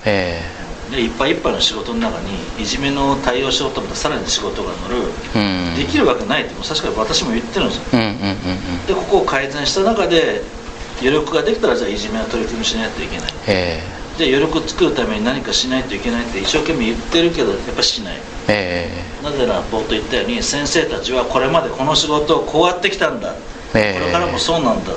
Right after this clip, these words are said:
Speaker 2: ていうのがあって、
Speaker 1: ええ。
Speaker 2: 仕事を減らす気がないから、余計現場の先生が圧迫されていく。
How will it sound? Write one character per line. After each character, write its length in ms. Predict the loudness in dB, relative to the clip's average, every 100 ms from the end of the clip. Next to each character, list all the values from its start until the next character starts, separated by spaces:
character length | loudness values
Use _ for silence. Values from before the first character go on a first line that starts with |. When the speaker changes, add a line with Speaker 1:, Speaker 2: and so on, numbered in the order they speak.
| -6
Speaker 2:
て 80 | -6
い 40 |
う 40 | -4
の 60 |
が 100 | -4
あ 40 | -4
っ 20 | -4 2
て、 240 | 2 4 4
Speaker 1:
え 440 | 4 4 0 0
え。 40 |
Speaker 2:
仕 80 | 0
事 180 | 0 0
を 60 | 2
減 100 | 2
ら 100 | 2
す 140 | -2
気 140 | 0
が 60 | 2
な 140 | 2
い 40 | -2
か 140 | -2
ら、 80 | -2
余 240 | -2 -2 2
計 140 | 2
現 260 | 2 0 0
場 60 | 0
の 80 |
先 220 | 0 0 0
生 200 | 2 2
が 80 | 2 -2
圧 180 | 0
迫 140 | -2 -2
さ 140 | -4
れ 60 | -4
て 180 | -4 -6
い 20 |
く。 160 | -4